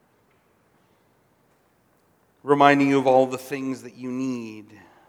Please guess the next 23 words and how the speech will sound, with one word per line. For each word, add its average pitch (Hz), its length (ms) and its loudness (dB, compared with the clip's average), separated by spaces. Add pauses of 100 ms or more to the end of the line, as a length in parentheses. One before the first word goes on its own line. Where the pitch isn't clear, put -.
(120)
and 120 120 -20
you 120 80 -16
don't 123 260 -2
know 123 160 -2
where 120 200 -4
they're 120 160 -10
gonna 117 180 -10
come 127 320 -10
from. 113 400 -16
Know 123 220 -10
this. - 760 -14 (720)
Know 147 200 -6
that 131 160 -8
God 117 240 0
has 110 200 -10
turned 143 380 -14
his 107 220 -18
face 104 400 -14
towards 110 440 -20
you. 110 380 -18 (3250)
Not 143 240 -2
in 147 120 -10
anger 110 600 -8